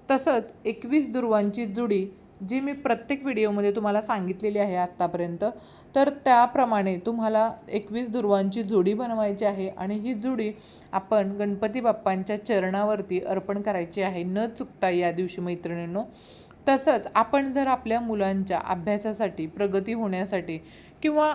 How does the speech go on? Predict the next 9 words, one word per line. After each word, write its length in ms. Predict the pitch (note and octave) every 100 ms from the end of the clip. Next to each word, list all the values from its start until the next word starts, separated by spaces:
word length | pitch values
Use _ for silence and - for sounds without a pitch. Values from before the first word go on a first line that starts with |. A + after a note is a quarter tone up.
| -
आपल्या 460 | A3 A3 A3+ A#3+ A#3+ -
मुलाबाळांचं 960 | G#3+ A3+ A3 A3 A3 G#3 G#3 G3+ A3 F3+ - - -
व्यवस्थित 480 | G#3+ A#3 C4 - C#4+ C#4+ - -
चालावं 480 | B3 G#3 G3 G3 F3+ F3 - - - -
यासाठी 540 | A#3 A#3+ C#4+ C4+ G#3
आपण 420 | F#3+ G3 G#3+ A#3
जर 160 | A3+ A#3+
या 280 | A3 G3+ G#3+
दिवशी, 360 | A#3+ G#3+ A3